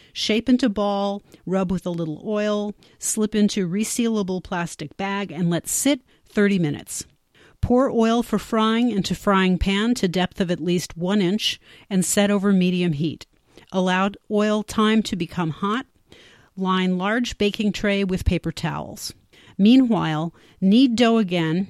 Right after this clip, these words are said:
and divide into twelve balls. Keep eleven balls covered. Take twelfth ball and rub lightly with oil. Flatten ball into patty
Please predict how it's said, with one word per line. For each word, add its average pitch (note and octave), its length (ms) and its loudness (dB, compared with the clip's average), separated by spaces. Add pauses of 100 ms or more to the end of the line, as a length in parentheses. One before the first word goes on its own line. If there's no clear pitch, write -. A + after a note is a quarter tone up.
(160)
and F#3+ 140 4
divide F3+ 480 0
into F#3+ 320 -4
twelve E3+ 460 -2
balls. - 520 -8 (300)
Keep - 240 -2
eleven G#3 420 4
balls F3 400 -2
covered. D3+ 500 -8 (340)
Take F3 260 -4
twelfth - 480 0
ball G3 380 -2
and F3 200 0
rub E3 220 -2
lightly F#3+ 400 -2
with F#3+ 180 -2
oil. C#3 360 -6 (420)
Flatten A3 480 4
ball G3 320 0
into F3 240 -2
patty F3+ 600 -4